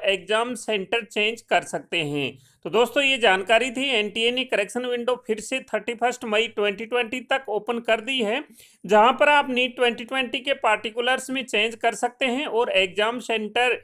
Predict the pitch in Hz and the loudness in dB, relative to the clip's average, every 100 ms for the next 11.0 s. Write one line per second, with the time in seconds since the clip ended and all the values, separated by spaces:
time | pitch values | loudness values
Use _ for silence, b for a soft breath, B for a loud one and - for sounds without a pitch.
0 | b b b b _ - 233 - 202 214 | b b b b _ -4 -4 0 4 4
1 | 247 - 185 254 262 - 202 214 240 233 | 2 -4 -4 -4 -4 -2 0 0 -4 -10
2 | - 202 202 214 - 180 - 180 175 - | -4 2 2 0 -2 -2 -2 -4 -4 -4
3 | 165 160 127 - _ _ _ _ _ 185 | -4 -2 -4 -10 _ _ _ _ _ -2
4 | 190 226 226 240 202 233 233 202 190 240 | 2 2 4 4 2 0 0 4 4 4
5 | 247 240 220 240 240 180 156 165 214 220 | -4 -4 0 0 0 0 0 2 0 0
6 | 226 233 233 247 247 214 226 185 156 196 | 2 2 2 0 -2 0 0 0 0 -2
7 | 220 - 226 233 233 - 190 214 190 180 | -2 -4 -4 -2 -4 0 0 0 -2 -4
8 | 170 170 220 247 233 240 247 240 233 269 | -4 -2 -2 0 0 2 2 2 2 0
9 | 302 b b 247 247 226 262 262 269 269 | -2 b b 0 2 0 -2 -2 2 2
10 | 240 202 - - 277 233 247 247 233 311 | 2 -2 -6 -6 0 2 4 4 4 0